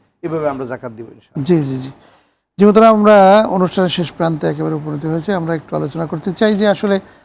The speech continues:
Speaker 2: আমরা বিভিন্ন ধরনের এই ঘরটাকে পবিত্র করার জন্য কোরআন তেলাওয়াত আমরা কিন্তু ছেড়ে দিয়ে রাখতে পারি। এভাবে ঘরকে পবিত্র করার জন্য আমাদের, আহ, সব মিলিয়ে আমরা কি করতে পারি?
Speaker 1: যেমন সূরা বাকারা, এখন আমাদের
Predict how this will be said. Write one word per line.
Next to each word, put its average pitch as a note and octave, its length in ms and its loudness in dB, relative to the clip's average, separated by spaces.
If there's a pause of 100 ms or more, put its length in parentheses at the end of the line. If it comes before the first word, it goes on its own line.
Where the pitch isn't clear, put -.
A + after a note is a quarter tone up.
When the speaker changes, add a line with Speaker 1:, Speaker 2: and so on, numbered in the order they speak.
(260)
Speaker 2:
আমরা F#3 380 4
বিভিন্ন F#3+ 360 0
ধরনের F#3 360 0 (460)
এই E3 200 0
ঘরটাকে F3+ 540 0
পবিত্র F#3 420 0
করার F3+ 260 2
জন্য E3 180 0
কোরআন F3+ 300 0
তেলাওয়াত F3 400 2
আমরা E3+ 180 0
কিন্তু D#3 200 -6
ছেড়ে E3 260 -2
দিয়ে D3+ 200 -4
রাখতে C#3+ 280 -6
পারি। B2+ 220 -6 (760)
এভাবে G3+ 300 4
ঘরকে F#3+ 520 2
পবিত্র G3+ 440 0
করার F3+ 300 2
জন্য C#3 340 -8 (640)
আমাদের, F3 500 2
আহ, E3+ 340 -2
সব G3+ 240 0
মিলিয়ে F3 280 -2
আমরা E3+ 180 -2
কি F#3+ 200 -4
করতে D3 300 -6
পারি? - 180 -12 (540)
Speaker 1:
যেমন G3+ 160 -2
সূরা F#3+ 340 2
বাকারা, D#3+ 380 2
এখন D3+ 180 -2
আমাদের D#3 240 -2